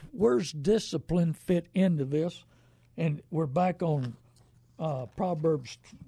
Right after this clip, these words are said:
five twenty-three because we talked about discipline. "People die for lack of discipline,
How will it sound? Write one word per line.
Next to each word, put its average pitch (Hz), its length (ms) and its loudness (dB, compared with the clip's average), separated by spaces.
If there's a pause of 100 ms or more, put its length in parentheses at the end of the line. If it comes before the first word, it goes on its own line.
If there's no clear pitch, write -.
(160)
five 175 400 2
twenty-three 175 680 -2
because 143 360 -4
we 139 140 -4
talked 208 360 -2
about 160 380 -6
discipline. 135 560 -8 (960)
"People 226 380 2
die 180 420 2
for 151 260 -2
lack 165 320 0
of 139 140 -4
discipline, 139 680 -2